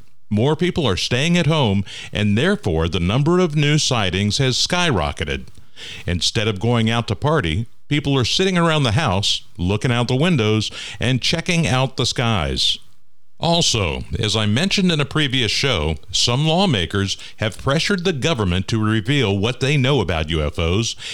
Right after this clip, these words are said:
and it has been announced that there will be a formal statement made by intelligence officials sometime in late June,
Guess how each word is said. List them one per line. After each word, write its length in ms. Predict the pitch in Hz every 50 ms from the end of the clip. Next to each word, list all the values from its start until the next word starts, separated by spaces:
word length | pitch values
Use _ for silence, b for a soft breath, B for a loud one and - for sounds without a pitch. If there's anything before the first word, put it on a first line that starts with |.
| B B
and 120 | 104 110
it 120 | 127 175 202
has 120 | 180 131
been 120 | 131 165 147
announced 500 | 156 143 120 110 110 127 165 156 - -
that 160 | 117 101 -
there 140 | 123 117 117
will 80 | 113
be 180 | 98 95 113 104
a 80 | 90
formal 400 | 85 - - 135 143 165 180 175
statement 580 | 165 - - - 156 135 - - 95 92 104 - B B B B
made 320 | - 87 92 120 127 131 113
by 140 | 123 131 143
intelligence 760 | 139 139 139 - - 156 180 196 185 139 - 107 90 -
officials 560 | - 98 - 95 85 80 - 92 92 104 - B B B B
sometime 560 | - - - 117 117 117 - 123 127 135 139
in 120 | 135 139 143
late 180 | 143 143 143
June, 460 | 110 - 160 180 151 95 69 65 65